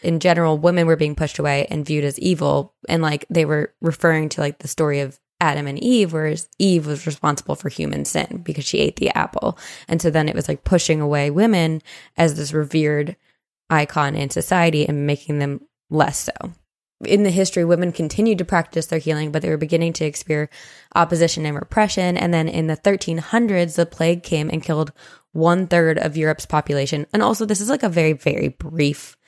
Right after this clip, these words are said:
history. So there's so many more details that I did not cover, but just, like, in a broad view. So the plague came in the thirteen hundreds, and when so many people were dying,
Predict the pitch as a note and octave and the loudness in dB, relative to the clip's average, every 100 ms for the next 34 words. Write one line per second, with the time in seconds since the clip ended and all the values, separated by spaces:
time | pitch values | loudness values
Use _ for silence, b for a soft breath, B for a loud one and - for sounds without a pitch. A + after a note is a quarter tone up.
0 | _ E3 - E3+ F3 - D#3 D3+ - D3 | _ 0 2 2 2 2 0 0 0 0
1 | D3 D3 D3 D#3 - E3 D3+ D#3+ D3+ D3+ | 0 -2 -4 -4 -4 -4 -4 -8 -6 -4
2 | D3+ - F3+ F#3 - D#3 - - - b | -4 -2 0 2 0 -4 -4 -6 -8 b
3 | b b b - G3 D#3+ D#3+ C#3 C#3+ C#3 | b b b 0 2 4 2 2 -2 -6
4 | - E3+ C#3+ - - _ _ - G3 F#3 | -2 2 2 0 -10 _ _ -6 0 0
5 | F3+ G3 F#3 - E3+ D#3+ E3 E3+ D#3 D#3+ | 4 2 4 0 0 0 0 0 -2 -2
6 | D#3+ D#3 D#3 D3+ - - F3 D#3+ D#3+ - | -2 -2 -2 -2 -6 -2 2 2 0 -6
7 | B B B B F3 F3+ F3 G3+ F3+ G3+ | B B B B 0 2 2 2 2 2
8 | F#3+ F#3 E3+ D#3+ D#3+ E3 D#3 D3+ | 2 4 4 4 2 2 2 -2